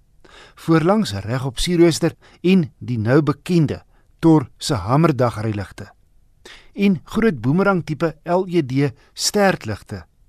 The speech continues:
wat teen die seepilare afloop en na buite sweep. Die meeste Volvo's kom in drie afwerkings:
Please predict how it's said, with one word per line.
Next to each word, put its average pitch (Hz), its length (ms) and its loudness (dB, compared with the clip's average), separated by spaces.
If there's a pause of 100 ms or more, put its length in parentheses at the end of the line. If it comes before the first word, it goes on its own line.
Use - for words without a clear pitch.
(360)
wat 110 240 -8
teen 107 160 -8
die 104 80 -6
seepilare 113 680 -2
afloop 190 500 0
en 196 140 -2
na 202 120 2
buite 160 340 2
sweep. - 300 -8 (840)
Die 101 120 -12
meeste 123 320 -2
Volvo's 139 440 2
kom 104 160 -6
in 101 100 -6
drie 190 180 4
afwerkings: 180 600 4